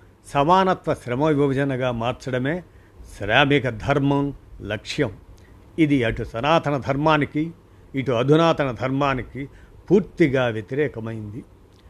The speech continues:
ఈనాడు సనాతన ధర్మాన్ని సమర్థిస్తున్న రాజకీయ పార్టీలు గాని, దాన్ని వ్యతిరేకిస్తున్న రాజకీయ పార్టీలు గాని,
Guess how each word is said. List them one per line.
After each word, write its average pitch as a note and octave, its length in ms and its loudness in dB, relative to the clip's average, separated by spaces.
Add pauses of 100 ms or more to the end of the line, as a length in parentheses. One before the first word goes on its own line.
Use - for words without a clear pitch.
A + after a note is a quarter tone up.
(280)
ఈనాడు C3+ 540 4 (600)
సనాతన D3 580 2
ధర్మాన్ని D3+ 460 2
సమర్థిస్తున్న C3+ 720 -4
రాజకీయ B2 500 -2
పార్టీలు C#3+ 540 0
గాని, D#3+ 400 2 (680)
దాన్ని C#3+ 300 0
వ్యతిరేకిస్తున్న C#3+ 800 0
రాజకీయ A#2+ 480 -4
పార్టీలు B2 500 -4
గాని, C3 380 0